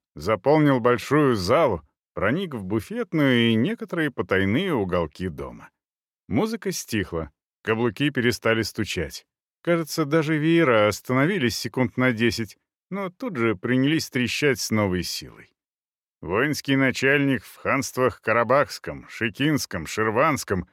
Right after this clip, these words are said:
генерал-майор князь Мадатов сходил по лестнице рука об руку с женой под пристальными взглядами офицеров,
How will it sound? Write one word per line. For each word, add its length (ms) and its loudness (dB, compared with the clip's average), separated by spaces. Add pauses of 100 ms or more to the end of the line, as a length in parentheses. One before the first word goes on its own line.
(360)
генерал-майор 1040 2
князь 420 0
Мадатов 680 0
сходил 540 -4
по 160 -4
лестнице 600 0
рука 360 0
об 220 2
руку 240 0
с 60 0
женой 540 0 (160)
под 220 -10
пристальными 600 0
взглядами 640 0
офицеров, 680 -2